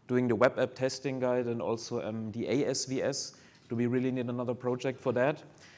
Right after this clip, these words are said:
So let me clarify a few things. Um, there's a different attack surface when we look at mobile applications.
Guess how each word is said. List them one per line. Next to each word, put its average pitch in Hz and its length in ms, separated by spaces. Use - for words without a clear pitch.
So 135 540
let 135 180
me 160 80
clarify 127 500
a 107 60
few 110 180
things. 104 400
Um, 139 320
there's 135 180
a 135 60
different 180 300
attack 135 300
surface 110 560
when 113 140
we 110 80
look 117 180
at 117 120
mobile 117 320
applications. 104 760